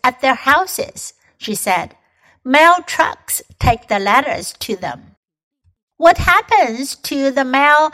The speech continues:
that is not staying in our town?" asked Rich. "That mail goes to a big building," said the worker. "Machines sort the letters. Then the letters go to mailboxes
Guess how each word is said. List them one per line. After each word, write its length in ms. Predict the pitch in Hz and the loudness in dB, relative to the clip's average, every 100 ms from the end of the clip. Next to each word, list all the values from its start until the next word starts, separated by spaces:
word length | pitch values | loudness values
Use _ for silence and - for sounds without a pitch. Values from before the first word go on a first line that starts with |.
| - | -6
that 160 | 262 277 | 0 2
is 180 | 269 269 | 2 0
not 260 | 277 339 | 2 2
staying 680 | - - 247 240 294 254 214 | 0 -6 -2 0 0 -4 -6
in 180 | 226 233 | -8 -4
our 180 | 220 214 | -2 -2
town?" 680 | - 233 269 320 190 160 - | -2 0 2 0 -4 -10 -8
asked 440 | 170 165 - - _ | -8 -6 -10 -20 _
Rich. 680 | 175 247 123 - - - - _ _ _ _ _ _ _ | -2 -2 -2 -12 -16 -16 -18 _ _ _ _ _ _ _
"That 360 | 262 339 - 339 | 2 2 0 -2
mail 420 | 277 269 269 269 | 2 6 6 4
goes 400 | - 208 220 226 - | 2 2 2 -4 -8
to 240 | 214 202 208 | -6 -4 -2
a 120 | 208 | -2
big 420 | 196 208 220 - | -2 -8 -8 -6
building," 600 | 202 226 277 262 139 - | -2 -2 0 -2 -4 -10
said 260 | - 175 - | -10 -8 -6
the 100 | 165 | -8
worker. 640 | 160 180 262 - 196 269 _ _ _ _ | -2 0 0 -4 -8 -8 _ _ _ _
"Machines 720 | 226 233 - 302 370 285 262 - | -4 -2 0 0 0 -6 -10 -6
sort 380 | - 294 302 302 | -2 2 2 2
the 100 | 220 | -2
letters. 640 | 214 202 240 87 - 208 - _ _ _ | 0 0 -2 -4 -10 -14 -18 _ _ _
Then 420 | 269 285 285 294 - _ | 2 4 2 -4 -18 _
the 140 | 254 | -2
letters 500 | 233 240 277 349 403 - | 2 2 2 0 -2 -4
go 280 | 269 240 254 | 2 4 4
to 420 | 247 - 247 240 | 0 -4 -2 0
mailboxes 1000 | 247 254 320 311 - 202 208 - 220 226 | 2 4 6 6 4 0 0 -6 -6 -8